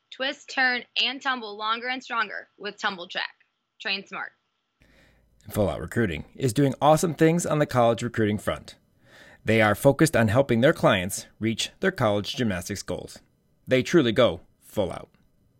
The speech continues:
Speaker 2: Thank you to Tumbl Trak and Full Out Recruiting for your continued support. Well, this week, uh, we want to, uh, pay tribute to a true pioneer in the sport of gymnastics that we lost this week. It's Black History Month, and one that certainly has made an impact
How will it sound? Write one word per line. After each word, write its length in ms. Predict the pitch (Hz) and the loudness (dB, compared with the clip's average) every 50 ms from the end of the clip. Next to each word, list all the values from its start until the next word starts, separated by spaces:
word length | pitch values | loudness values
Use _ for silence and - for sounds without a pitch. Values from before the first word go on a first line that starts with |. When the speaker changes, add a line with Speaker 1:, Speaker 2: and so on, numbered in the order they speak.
| _ _ _ _ _ - - - - - - | _ _ _ _ _ -20 -20 -20 -20 -2 2
Speaker 2:
Thank 160 | - 180 156 | 2 4 4
you 60 | 180 | 4
to 100 | 160 180 | 2 2
Tumbl 320 | 180 - 214 214 - 131 - | 4 4 4 4 2 0 2
Trak 300 | 120 101 92 - - - - | 2 0 0 0 -6 -10 -4
and 180 | - 123 120 107 | -4 -4 -2 -2
Full 180 | - 160 156 | 0 4 4
Out 120 | 147 135 87 | 6 6 4
Recruiting 460 | 151 143 - 131 104 92 90 90 82 - _ _ _ | 2 0 0 0 0 0 -2 -4 -8 -14 _ _ _
for 120 | _ 110 110 | _ -2 -2
your 100 | 107 101 | 0 -2
continued 480 | - - 117 - - 92 82 78 - | -4 -6 -8 -6 -6 -8 -8 -10 -14
support. 380 | - - - - - 71 - - _ _ _ _ _ | -16 -16 -12 -12 -12 -12 -12 -16 _ _ _ _ _
Well, 140 | - 151 156 | -8 -6 -2
this 220 | 165 180 - - | -2 -2 -2 0
week, 260 | 147 147 135 127 - 131 | 2 2 2 4 6 8
uh, 200 | 127 123 120 117 | 8 10 8 8
we 120 | 123 127 | 6 4
want 280 | 123 131 135 131 131 - | 4 6 4 4 2 0
to, 220 | - - 131 127 120 | 0 2 4 6 6
uh, 100 | 113 110 | 6 6
pay 240 | - - 127 127 117 | 6 4 4 4 2
tribute 400 | - - 127 101 107 107 101 - | 2 0 2 2 2 0 0 0
to 140 | - 117 107 | -2 0 0
a 80 | 98 | 0
true 260 | 95 - - - 139 127 | -2 -2 -2 0 0 0
pioneer 640 | - 117 120 117 113 104 101 101 98 98 95 95 | 0 -2 0 0 0 0 -2 -2 -2 -4 -4 -4
in 200 | 90 - 90 92 | -6 -6 -6 -8
the 100 | 90 90 | -8 -8
sport 320 | - - - - 104 95 92 | -8 -8 -4 -2 -2 -2 -2
of 80 | 90 | -4
gymnastics 640 | - 92 90 87 85 85 - - 95 - - - - - - | -6 -6 -6 -6 -6 -8 -8 -8 -8 -8 -8 -10 -10 -12 -10
that 200 | - 101 101 69 | -6 -6 -6 -4
we 140 | 101 101 95 | -4 -6 -4
lost 520 | 92 95 92 92 87 - - - - - | -2 -2 -2 -2 -2 -4 -8 -10 -14 -12
this 200 | 90 90 - - | -10 -10 -10 -8
week. 300 | 90 92 92 92 - - - _ _ - - - - - - - - - _ _ | -8 -10 -10 -10 -14 -20 -20 _ _ -20 -20 -20 -20 -20 -20 -20 -20 -20 _ _
It's 140 | - 165 143 | -2 -2 0
Black 260 | - 175 170 147 - | 6 8 8 8 8
History 300 | - 175 165 - - 117 | 4 0 0 2 -2 -2
Month, 400 | 101 87 85 95 107 - - 117 - | -2 -2 -4 -6 -6 -8 -10 -12 -6
and 160 | - 123 123 | -4 -4 2
one 300 | 123 139 151 151 147 127 - | 4 4 4 2 0 -4 -2
that 300 | 113 131 123 117 - - | 2 2 2 2 2 -4
certainly 460 | - - 180 185 165 - 175 175 165 | -2 2 2 2 2 2 -2 -2 0
has 200 | 131 139 135 - | 0 0 0 0
made 220 | 127 131 127 117 | 0 0 0 0
an 120 | 113 110 - | -2 -6 -6
impact 560 | - 139 151 147 - 113 98 90 - _ - | -6 -6 -6 -4 -2 -2 -2 -2 -4 _ -16